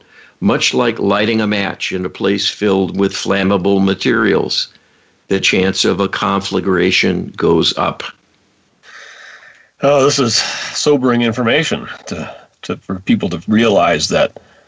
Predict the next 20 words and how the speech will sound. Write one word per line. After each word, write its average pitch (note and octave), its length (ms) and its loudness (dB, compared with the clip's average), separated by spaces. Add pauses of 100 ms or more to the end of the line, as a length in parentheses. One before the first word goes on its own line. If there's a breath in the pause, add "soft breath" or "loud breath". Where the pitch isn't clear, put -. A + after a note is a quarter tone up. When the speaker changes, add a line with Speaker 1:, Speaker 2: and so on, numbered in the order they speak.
(300 loud breath)
Speaker 2:
you A2 140 0
really C3+ 340 4
have D3 340 2
to, D#3 420 0
you F#3 100 0
know, D3 240 4 (520)
just E3 200 -2
like E3 140 2
you D#3 60 -2
gotta D3+ 200 4
keep D#3 180 -2
your B2 80 0
bathroom C#3 440 2
clean, C#3+ 320 0
you B2+ 80 0
gotta C#3 220 4
keep D3 220 -2
your B2 100 0
mind D3+ 280 2
clean. - 280 -4